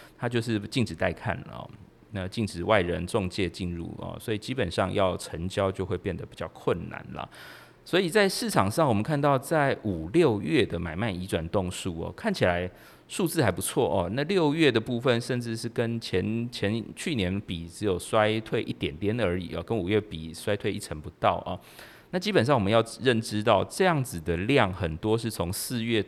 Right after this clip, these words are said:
中开始，所谓房地合一要上路之，之后，很多人开始在做转手，或者是要在脱手，或者是获利了结要出场了哦。所以这些量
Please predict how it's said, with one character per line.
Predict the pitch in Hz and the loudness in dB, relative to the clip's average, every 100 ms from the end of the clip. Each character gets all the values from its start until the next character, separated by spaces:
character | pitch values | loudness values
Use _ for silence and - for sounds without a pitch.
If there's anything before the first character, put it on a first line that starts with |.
| - | -4
中 | - 135 143 151 | 0 2 2 -2
开 | - 143 147 | 0 2 0
始， | - 92 | -2 -6
所 | 85 95 | -2 2
谓 | 110 | 2
房 | 101 104 | 2 -2
地 | 123 123 | 0 0
合 | 98 | 0
一 | 107 | 2
要 | 117 104 | 2 2
上 | - 123 104 | 2 2 2
路 | 104 | -2
之， | 98 98 110 - - - - | -4 -4 -4 -6 -16 -20 -2
之 | 131 | 2
后， | 147 113 | 8 8
很 | - 87 | 6 2
多 | 90 120 120 | 2 6 6
人 | 90 | 4
开 | 92 110 | 2 0
始 | 90 | 2
在 | 104 98 | 2 2
做 | - 92 | 2 0
转 | - 87 87 | 0 -2 -2
手， | - - 80 - | -2 -2 -2 0
或 | 107 | 0
者 | 85 92 | 0 -4
是 | - 92 | -6 -4
要 | 92 92 - | -2 -2 -2
在 | 104 95 - - - - | 0 0 0 -12 -16 0
脱 | 143 147 | 8 8
手， | 151 113 82 - | 8 6 4 4
或 | 110 | 0
者 | 90 | 2
是 | 104 | -2
获 | 101 120 | 2 2
利 | 113 95 | 2 0
了 | 85 82 | -4 -4
结 | - | 0
要 | 98 92 | 2 2
出 | - 92 92 | -2 -8 -8
场 | - 82 - - | -8 -10 -10 -12
了 | |
哦。 | - 90 - - - | -8 -6 -6 -12 -10
所 | - 131 | 2 4
以 | |
这 | 131 143 | 4 2
些 | 139 | 4
量 | 139 156 | 6 6